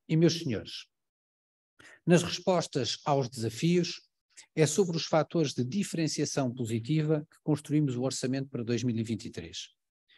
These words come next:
conscientes da importância de promovermos fatores de estabilidade, confiança e compromisso. E é isso que o Orçamento de Estado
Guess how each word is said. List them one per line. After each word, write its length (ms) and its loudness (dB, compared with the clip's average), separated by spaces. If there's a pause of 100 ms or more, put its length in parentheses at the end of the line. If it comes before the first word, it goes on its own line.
(300)
conscientes 520 4
da 80 -2
importância 680 0
de 100 -8
promovermos 540 2
fatores 400 0
de 60 0
estabilidade, 840 0 (320)
confiança 840 0
e 80 -4
compromisso. 760 2 (680)
E 80 6
é 40 10
isso 480 2
que 120 -8
o 40 0
Orçamento 540 0
de 60 -12
Estado 500 0